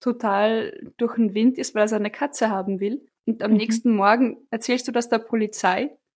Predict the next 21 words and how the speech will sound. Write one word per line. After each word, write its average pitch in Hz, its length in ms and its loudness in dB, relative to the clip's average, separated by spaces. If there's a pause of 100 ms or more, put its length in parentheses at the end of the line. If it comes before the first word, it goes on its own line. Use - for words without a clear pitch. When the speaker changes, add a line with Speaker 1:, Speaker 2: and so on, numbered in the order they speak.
(120)
Speaker 1:
und 233 180 0
dann 233 140 6
kommt 320 260 4
Speaker 2:
Und 330 40 -14
plötzlich 220 200 2
Speaker 1:
besagter 202 320 2
Speaker 2:
steht 196 120 -2
dieser 247 120 10 (160)
Speaker 1:
Typ, - 80 -18
Speaker 2:
Typ - 100 -18 (100)
da. 202 160 -12 (320)
Speaker 1:
sagt, 269 300 -2
„Hi, 359 280 4 (100)
ich 302 140 -2
hätte 277 140 0
gerne 269 140 2
meine 269 220 2
Katze.“ 240 560 -6 (760)
Speaker 2:
Wahnsinn. 208 600 0 (460)
Speaker 1:
Oder? 247 420 0 (840)
Speaker 2:
Okay, 226 380 0